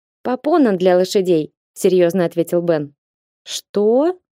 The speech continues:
воскликнули девочки. «У всех наших лошадей на попонах были написаны имена, и я копировал их. На телегах тоже были знаки, и отец учил меня читать их. Первое слово, которое я выучил, слово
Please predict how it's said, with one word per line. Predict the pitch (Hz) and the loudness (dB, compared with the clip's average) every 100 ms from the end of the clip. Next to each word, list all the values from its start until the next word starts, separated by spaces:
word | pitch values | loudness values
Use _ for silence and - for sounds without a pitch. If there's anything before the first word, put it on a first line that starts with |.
| - | -8
воскликнули | 208 240 226 226 226 226 | -6 -4 -4 -4 0 0
девочки. | 220 214 202 - 214 190 _ _ _ | 2 2 0 -2 -4 -6 _ _ _
«У | 269 | -4
всех | 262 370 277 | 0 0 2
наших | 285 294 262 233 | 0 0 -2 0
лошадей | 226 247 226 370 | 0 0 0 2
на | 269 | 2
попонах | 196 190 311 330 185 | 0 -4 0 0 0
были | 208 330 | 0 0
написаны | 226 185 277 277 262 262 | 0 -2 -4 0 0 2
имена, | 277 285 220 147 131 _ _ - | 2 4 2 -4 -8 _ _ -6
и | 220 | -2
я | 285 381 | -2 0
копировал | 226 214 240 220 220 | -4 0 0 2 0
их. | - 208 208 - _ _ _ - | -2 -8 -8 -12 _ _ _ -4
На | 220 | -2
телегах | 220 226 285 214 - | 0 2 2 0 0
тоже | 262 254 233 | 0 2 2
были | 226 214 | 2 2
знаки, | 208 208 190 185 175 _ - | 0 -4 -2 -4 -6 _ -4
и | 220 | -2
отец | 226 339 339 | 0 -2 -2
учил | 220 311 294 | -4 0 0
меня | 208 185 | 0 -2
читать | 180 302 226 160 - | -4 -4 -4 -4 -6
их. | 143 _ _ _ - | -12 _ _ _ -4
Первое | 196 196 190 190 | -2 2 2 0
слово, | - 262 254 | 0 0 0
которое | 190 180 190 180 | -2 -2 0 2
я | 180 175 | 2 2
выучил, | 262 262 208 175 - _ | 0 0 -2 -4 -4 _
слово | - - 214 226 220 214 | -12 -6 -2 -2 0 -2